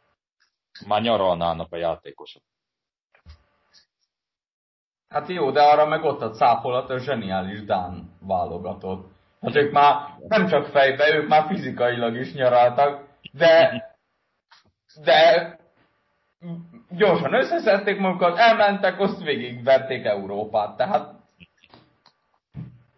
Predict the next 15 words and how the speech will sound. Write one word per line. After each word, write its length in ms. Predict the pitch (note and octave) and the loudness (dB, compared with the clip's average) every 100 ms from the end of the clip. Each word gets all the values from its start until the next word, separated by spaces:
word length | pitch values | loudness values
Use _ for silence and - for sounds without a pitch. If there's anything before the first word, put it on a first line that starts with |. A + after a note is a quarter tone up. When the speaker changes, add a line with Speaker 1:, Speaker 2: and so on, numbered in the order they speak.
| _ _ _ _ _ | _ _ _ _ _
Speaker 1:
A 80 | - | -6
dánok 380 | A2 G#2 G2 F#2+ | -2 -2 -2 -4
angyalok. 500 | F#2 E2+ E2 D#2+ _ _ _ _ | -4 -4 -10 -10 _ _ _ _
Speaker 2:
Ennyi, 640 | - D3 G#2 G#2 G#2 A2+ - _ _ | -4 -2 -2 -8 -12 -14 -16 _ _
ennyi. 640 | A2+ A2 G2+ G2+ G#2+ G#2 _ _ _ _ _ _ _ _ _ _ _ _ _ _ _ _ - | -18 -14 -12 -12 -12 -14 _ _ _ _ _ _ _ _ _ _ _ _ _ _ _ _ -2
Nem 160 | E3 E3 | -2 0
tudom, 200 | A2+ A2+ | -4 -4
nem 320 | A#2 F#3 G3 | -2 0 0
is 60 | E3+ | 0
számoltam, 580 | - D3+ G#2+ G#2 C3 | 2 2 0 -4 -6
mennyit 380 | C#3+ E3 D#3+ E3 | -6 -8 -8 -10
mondtam 360 | E3 D3+ D3+ B2+ | -8 -8 -6 -6
eddig, 280 | F#2+ F#2 F#2+ | -6 -8 -12
hármat 540 | D#3+ F3 A2+ C3 - | -8 -8 -6 -10 -8
talán? 640 | F3 A2+ D#2 E2 G2+ - | -6 -6 -8 -12 -14 -18